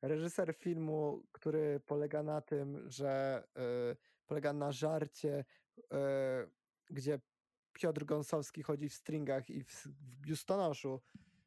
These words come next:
czyli filmu Zamiana, który jest absolutnie tragicznym filmem, ale to ze względu prawdopodobnie na materiał źródłowy i na to, że, e, autor książki był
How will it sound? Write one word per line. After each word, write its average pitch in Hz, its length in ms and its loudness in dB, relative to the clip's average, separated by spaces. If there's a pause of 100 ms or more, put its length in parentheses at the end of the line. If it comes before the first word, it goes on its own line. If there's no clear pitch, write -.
(160)
czyli 139 200 -6
filmu 139 260 -6
Zamiana, 139 420 2
który 147 180 -6
jest 147 180 -6
absolutnie 151 680 -4
tragicznym 151 600 -6
filmem, 120 380 -8
ale 123 140 -2
to 139 200 -6
ze 135 100 -8
względu 131 320 -10
prawdopodobnie 127 600 -8
na 123 80 -6
materiał 127 400 -4
źródłowy 117 600 -6
i 127 100 -10
na 123 120 -4
to, 120 180 -2
że, 117 240 -4 (440)
e, - 40 -2 (560)
autor 127 340 -2
książki 123 420 -8
był 120 380 -6